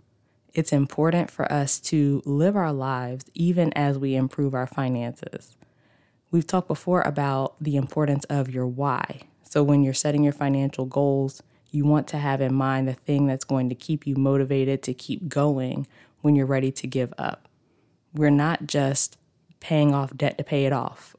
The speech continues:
or building wealth just to build wealth, right? What's the deeper reason? For many of us, it's being able to control our time so that we can spend more of it on the things that really matter to us. So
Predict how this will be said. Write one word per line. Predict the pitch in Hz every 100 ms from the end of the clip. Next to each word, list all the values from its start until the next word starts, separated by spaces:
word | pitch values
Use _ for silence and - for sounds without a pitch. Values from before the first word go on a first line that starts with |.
| -
or | 143 131 131 131
building | - 139 139 139 135
wealth | 131 131 127
just | 127 127
to | 131
build | 123 127 127
wealth, | 143 127 -
right? | 135 131 143 - _ _ _ _
What's | 151 156 -
the | 170
deeper | 147 - 151 151 135
reason? | 127 120 - - - - _ _ _ _ _
For | _ - 139
many | 147 180 160
of | 139
us, | 131 139 -
it's | - 139 -
being | - 143 139 131
able | 131 139
to | -
control | 135 131 135 131
our | 135
time | 139 202 196 135 135
so | -
that | 139
we | 143
can | 143 131
spend | 131 - 156 151
more | 135 135
of | 135
it | 135 -
on | 135 131 131 131 - _ _ _
the | - 156
things | 147 143 139
that | 143 135 - _ _
really | 147 165 165
matter | 151 147 147
to | - - 165
us. | - - - - _ _ _ _ _ _
So | - - 165 156 151 147 143